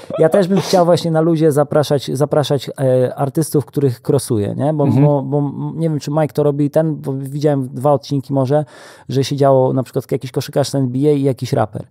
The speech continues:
Speaker 2: Mhm.
Speaker 1: I też chciałbym właśnie zaprosić, kurde, jakiegoś sportowca i jakiegoś rapera. I na-, najlepiej z dwóch różnych biegunów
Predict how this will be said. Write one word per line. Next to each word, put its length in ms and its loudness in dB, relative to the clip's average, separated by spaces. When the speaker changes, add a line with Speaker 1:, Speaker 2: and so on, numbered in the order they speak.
Speaker 2:
Mhm. 220 2
Speaker 1:
I 40 2
też 160 2
chciałbym 280 -2
właśnie 260 -2
zaprosić, 460 -2
kurde, 280 -6
jakiegoś 280 -4
sportowca 680 -2
i 60 2
jakiegoś 380 -2
rapera. 440 -2
I 40 -4
na-, 120 2
najlepiej 440 0
z 80 -2
dwóch 200 -4
różnych 340 0
biegunów 600 -4